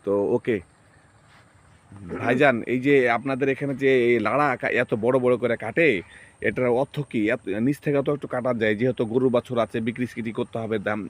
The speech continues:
মানে, এই লাড়াতে তো অনেক উপকৃ-, উপকৃত। তাহলে এত বড় বড় লাড়া কাটার মানে কি? কি আর তো দেখি আমি অনেক সুখা। তো সে ক্ষে-, সে,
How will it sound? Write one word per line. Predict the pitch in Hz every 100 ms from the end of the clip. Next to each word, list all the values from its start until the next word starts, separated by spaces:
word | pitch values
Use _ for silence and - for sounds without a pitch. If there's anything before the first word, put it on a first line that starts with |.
| -
মানে, | 143
এই | - 151 127
লাড়াতে | 143 165 180
তো | 165
অনেক | 165 208 180
উপকৃ-, | 165 139 143
উপকৃত। | 147 - 123 120 - 92 - - - -
তাহলে | 113 135 139
এত | - - 185
বড় | 160 165
বড় | 156 151
লাড়া | 147 143
কাটার | 139 131
মানে | 135 135
কি? | 127 104
কি | 95 147
আর | 151
তো | 143 151
দেখি | 139 143
আমি | 131
অনেক | 127 123
সুখা। | - 127 - 110
তো | 113
সে | - 160
ক্ষে-, | 156 147
সে, | - 156